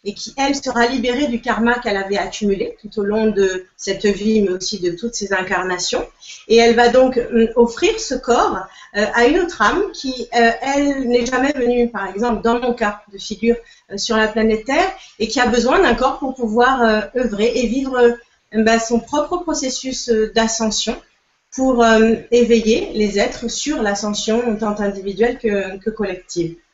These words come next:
Voilà ce, ce que je souhaitais vous, vous partager sur ma propre histoire. Ensuite, eh bien,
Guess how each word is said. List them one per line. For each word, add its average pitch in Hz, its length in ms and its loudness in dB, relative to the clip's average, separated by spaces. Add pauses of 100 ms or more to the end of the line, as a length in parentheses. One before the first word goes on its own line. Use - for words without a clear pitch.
(320)
Voilà 233 300 4
ce, 208 400 4
ce 214 160 0
que 226 160 0
je 214 140 2
souhaitais 214 380 0
vous, 202 380 -2
vous 196 120 -8
partager 208 680 2 (260)
sur 196 220 -4
ma 196 160 2
propre 214 360 -2
histoire. 254 600 -2 (400)
Ensuite, 247 480 2
eh 233 60 6
bien, 202 600 2